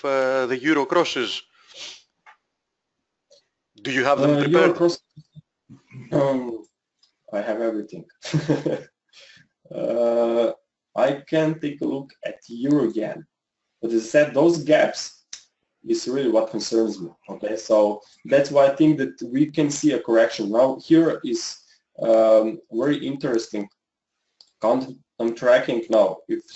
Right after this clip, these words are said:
Speaker 2: some of the visitors are interested in long-term analysis, I just think that euro yen could stay sideways here. I'm actually looking for a triangle, but as I said,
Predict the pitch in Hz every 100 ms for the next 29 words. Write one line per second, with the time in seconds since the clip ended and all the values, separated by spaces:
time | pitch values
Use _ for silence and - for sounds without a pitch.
0 | - 113 110 104 107 101 - _ _ 113
1 | 117 110 107 - - 98 95 110 117 113
2 | 107 - 101 104 101 110 117 123 117 113
3 | 113 110 107 110 107 - _ _ - -
4 | 117 - 123 120 110 113 120 117 117 117
5 | - - - 120 120 117 _ - - 113
6 | 120 123 123 - - 127 139 127 104 101
7 | 113 - 110 117 120 123 117 - 104 -
8 | 113 107 120 123 123 - _ _ 113 110
9 | 110 107 117 104